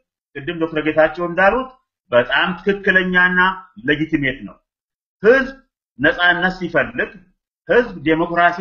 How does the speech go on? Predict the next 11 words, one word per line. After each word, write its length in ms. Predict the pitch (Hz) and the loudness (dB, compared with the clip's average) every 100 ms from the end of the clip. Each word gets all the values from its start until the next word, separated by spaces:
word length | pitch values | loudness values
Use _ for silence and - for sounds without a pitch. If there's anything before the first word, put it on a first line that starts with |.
| 196 | -8
ሲፈልግ፣ 460 | 190 143 123 165 - _ _ _ | -8 -8 -6 -8 -12 _ _ _
ፍትህ 300 | 165 165 220 226 | -2 2 2 2
ሲፈልግ 540 | 208 170 131 135 202 - _ _ _ | 0 -4 -2 -2 -4 -6 _ _ _
ኢኮኖሚያዊ 680 | 170 196 208 185 185 180 185 233 | -4 -2 2 2 2 0 0 -2
ፍትህንም 520 | 226 196 190 175 185 214 | -4 -6 -4 -4 -4 -6
ይፈልጋል። 540 | 185 131 110 98 - _ _ _ _ _ _ _ _ | -4 -4 -6 -12 -16 _ _ _ _ _ _ _ _
አንዱ 260 | 143 196 214 240 | -2 -2 -2 -4
የኢኮኖሚያዊ 640 | 220 208 202 196 196 208 | -4 -4 -2 -2 0 0
ፍትህ 240 | 202 202 208 | 0 -6 -6
የተጓደለበት 760 | 202 190 190 190 196 190 202 | -4 -2 -2 -2 -4 -2 -6
ሁኔታ 320 | 196 202 220 | -6 -6 -4